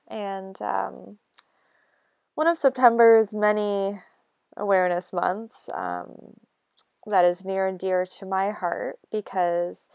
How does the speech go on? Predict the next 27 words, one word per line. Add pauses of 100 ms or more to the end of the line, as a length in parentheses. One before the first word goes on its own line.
(240)
it's
something
I
personally
struggle
with, (520)
is (100)
interstitial
cystitis,
uh,
also
known
as
bladder
pain
syndrome. (2000)
Um, (340)
on
today's
episode,
I'll
be
chatting
with
Doctor
Dean
Tripp.